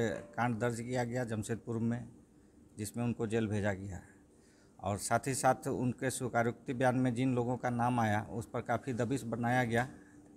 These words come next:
दुमका के द्वारा जमशेदपुर में टीम लगातार छापेमारी कर रही थी, जिससे, जिसके फलस्वरूप नामजद अभियुक्त एक उत्तम महतो है, उसने भी अपने पुराने कांड में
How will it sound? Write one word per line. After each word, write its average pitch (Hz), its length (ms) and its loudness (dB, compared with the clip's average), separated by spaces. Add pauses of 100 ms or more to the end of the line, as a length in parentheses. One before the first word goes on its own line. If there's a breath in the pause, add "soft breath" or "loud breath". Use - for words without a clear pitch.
(580)
दुमका 113 360 0
के 123 120 -2
द्वारा 127 200 -2
जमशेदपुर 117 540 -4
में 120 140 2
टीम 123 460 -2
लगातार 117 380 2
छापेमारी 123 540 -4
कर 127 180 -2
रही 120 180 0
थी, 107 300 -10 (600 loud breath)
जिससे, 120 760 2
जिसके 123 260 0
फलस्वरूप 127 460 -2
नामजद 117 520 2 (340)
अभियुक्त 117 460 -2
एक 123 440 4 (1000 loud breath)
उत्तम 131 300 2
महतो 131 320 2
है, 117 320 0 (380)
उसने 131 320 2
भी 131 140 2
अपने 131 220 0
पुराने 123 420 2
कांड 123 300 0
में 123 340 0